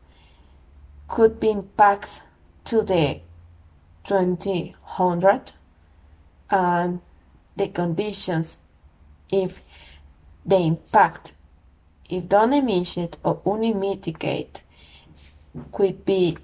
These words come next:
um, effects to the water stress and the conditions to restrict it, the people for the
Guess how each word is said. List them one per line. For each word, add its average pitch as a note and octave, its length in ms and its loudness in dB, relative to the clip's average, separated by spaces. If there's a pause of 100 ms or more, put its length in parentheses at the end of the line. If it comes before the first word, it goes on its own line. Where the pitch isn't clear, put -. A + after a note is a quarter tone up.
(300)
um, E3+ 440 0 (220)
effects - 640 -6 (640)
to G3 140 -10
the F3+ 160 -2
water F#3+ 500 4
stress - 600 -6 (560)
and F#3+ 180 -2
the E3+ 80 -2
conditions E3 920 -4 (100)
to F3+ 100 2
restrict - 680 -4
it, A3 120 -4 (420)
the F#3 100 2
people - 560 -2 (680)
for F#3+ 280 2
the - 320 -8